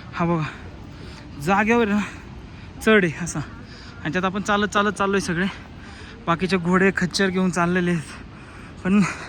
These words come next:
निसर्गाचा आनंद घेत घेत घेत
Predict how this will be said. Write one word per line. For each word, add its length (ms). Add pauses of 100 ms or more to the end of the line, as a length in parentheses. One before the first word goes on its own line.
(540)
निसर्गाचा 500
आनंद 320
घेत 400
घेत 360
घेत 280